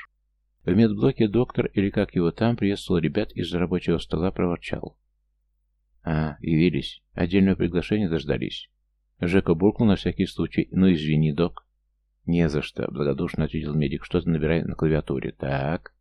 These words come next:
у нас тут Стар, Брут и Лен». Встал, подошел к шкафу, говоря: «Стоим ровно, голову склонили к левому плечу. Свои головы к своему плечу».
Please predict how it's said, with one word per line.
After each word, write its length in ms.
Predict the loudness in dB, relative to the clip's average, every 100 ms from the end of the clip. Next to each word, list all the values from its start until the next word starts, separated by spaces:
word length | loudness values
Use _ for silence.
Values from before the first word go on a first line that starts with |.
| _ 0
у 40 |
нас 160 | 0 0
тут 140 | -8
Стар, 360 | -4 0 0 0
Брут 280 | 0 -2 0
и 120 | 2
Лен». 340 | 2 0 -6 -10 _ _ _ _ _ _ _
Встал, 340 | -4 0 2
подошел 380 | 2 0 2 0
к 60 | 0
шкафу, 400 | -6 -4 0 0
говоря: 360 | 2 2 0 -2
«Стоим 360 | -2 2 4
ровно, 340 | 6 4 4 2
голову 300 | 0 0 -2
склонили 380 | -2 0 2 0
к 100 | 0
левому 300 | 2 2 2
плечу. 500 | -2 -2 -4 -4 -8 _ _
Свои 260 | 0 2 4
головы 380 | 4 4 2
к 60 | -4
своему 320 | 2 4 4
плечу». 500 | 2 -2 -2 -6 -6